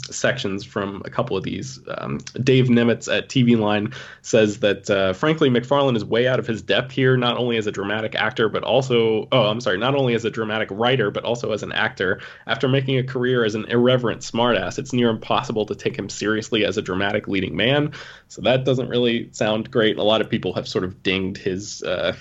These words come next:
acting talents, as it were, in this show. Um, the writing for the female characters is not supposed to be very good. And yeah, weirdly, it's, like,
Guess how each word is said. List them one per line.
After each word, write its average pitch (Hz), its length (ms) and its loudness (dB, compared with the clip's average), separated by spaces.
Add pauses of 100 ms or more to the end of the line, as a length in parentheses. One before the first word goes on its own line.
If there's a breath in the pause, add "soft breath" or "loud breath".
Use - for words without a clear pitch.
(140)
acting 101 380 -2
talents, 104 500 -4
as 101 160 -2
it 110 80 -2
were, 107 240 2
in 113 300 0
this 123 440 -4
show. 117 480 2 (300 loud breath)
Um, 95 640 0 (120)
the 87 360 0
writing 117 360 2
for - 120 -8
the - 80 -10
female 135 340 2
characters 123 540 2
is 113 100 -8
not 113 220 0
supposed 120 240 0
to 120 80 -6
be 117 100 4
very 110 260 4
good. 104 440 2
And 101 360 0
yeah, 135 200 0
weirdly, 123 480 4
it's, - 180 -4
like, 98 240 0